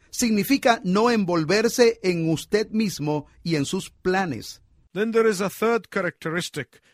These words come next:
Speaker 2: that separates Christians from the rest of the world.
Speaker 1: Luego, tenemos una tercera característica que separa a los cristianos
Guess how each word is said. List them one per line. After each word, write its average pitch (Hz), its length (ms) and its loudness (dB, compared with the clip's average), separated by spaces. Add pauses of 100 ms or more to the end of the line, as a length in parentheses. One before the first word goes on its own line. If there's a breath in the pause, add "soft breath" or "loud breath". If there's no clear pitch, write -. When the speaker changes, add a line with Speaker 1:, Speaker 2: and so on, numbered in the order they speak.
(140)
Speaker 2:
that 156 240 -4
separates 190 680 -4
Christians 160 540 -6
from 156 220 -8
the 151 100 -6
rest 160 260 -6
of 143 100 -10
the 135 100 -8
world. 131 320 -8 (400)
Speaker 1:
Luego, 226 500 0 (300)
tenemos 254 400 4
una 208 260 2
tercera 196 600 2
característica 185 960 -2
que 156 120 -4
separa 190 480 0
a 147 40 0
los - 180 -2
cristianos 160 720 -2